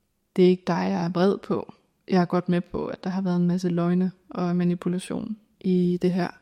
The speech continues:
Det er ikke dig, jeg er vred på." Og der kan jeg huske, hun svarer med, "Bare så du ved det, så er jeg heller ikke sur på dig." Ja, så jeg tror også, at der var, øhm,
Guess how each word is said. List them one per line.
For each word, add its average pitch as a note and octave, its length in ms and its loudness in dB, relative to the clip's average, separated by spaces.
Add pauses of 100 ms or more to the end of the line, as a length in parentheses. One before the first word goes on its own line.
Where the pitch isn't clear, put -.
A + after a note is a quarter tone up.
(540)
Det F#3+ 60 6
er F3+ 60 8
ikke F3 160 0
dig, F3 80 0
jeg F3 140 -2
er - 60 -4
vred - 280 0
på." - 200 -6
Og - 60 -4
der F#3 80 2
kan F#3 120 -2
jeg F3+ 80 2
huske, F#3+ 280 -4
hun F3 120 2
svarer F3 420 -4 (520)
med, F#3 220 2 (600)
"Bare F3+ 140 0
så F3+ 140 2
du F3+ 80 4
ved F3+ 200 4
det, F3+ 80 -4
så - 120 -4
er E3+ 40 2
jeg F3 100 2
heller F#3+ 160 0
ikke - 140 -12
sur - 260 -4
på - 100 -20
dig." A#3 180 -8 (1800)
Ja, F3 140 -2 (220)
så - 160 2
jeg G3 100 6
tror G#3+ 200 4
også, G3 400 0
at - 260 -4
der E3 60 -2
var, - 320 -4
øhm, - 680 -6